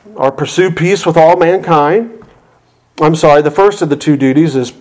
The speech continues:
pursue peace with all mankind. The second, pursue holiness. Some of your translations will have sanctification, pursue sanctification. And then you see the non-negotiable warning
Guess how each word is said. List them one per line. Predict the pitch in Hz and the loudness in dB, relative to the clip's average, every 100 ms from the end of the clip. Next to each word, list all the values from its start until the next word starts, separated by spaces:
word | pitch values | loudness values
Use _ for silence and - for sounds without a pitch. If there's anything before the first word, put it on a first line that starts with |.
| _ _ _ _ - | _ _ _ _ -4
pursue | 151 175 175 | -2 0 -2
peace | 170 170 170 | 0 -2 -2
with | 151 | 2
all | 147 | 2
mankind. | 147 143 139 151 151 143 | 2 0 -2 0 0 -2
The | |
second, | 131 160 160 190 165 | 0 0 0 0 -2
pursue | 151 - 170 | -2 0 0
holiness. | 156 165 170 156 175 208 - - - | 2 2 4 2 0 -4 -12 -20 -6
Some | - 175 | 0 2
of | 196 | 2
your | 180 | 0
translations | 185 170 156 151 151 151 180 160 | 0 0 0 0 0 0 -2 -2
will | 139 | 0
have | 151 143 - | 2 0 -4
sanctification, | - 160 156 165 170 165 147 - 190 196 - _ | -6 -2 -2 -4 -2 0 -2 -2 -4 -4 -10 _
pursue | 165 160 185 165 | -4 0 0 0
sanctification. | 175 165 170 180 170 135 123 165 170 - _ _ - | -2 -2 -2 -4 -2 -2 -2 -6 -8 -14 _ _ -4
And | 143 | 0
then | 160 | 2
you | 151 | 2
see | 151 156 | 0 0
the | 147 | 0
non-negotiable | 143 139 139 135 135 127 - 123 127 | 0 0 0 0 -2 -2 -6 -4 -2
warning | 120 123 113 110 | 0 -2 -2 -8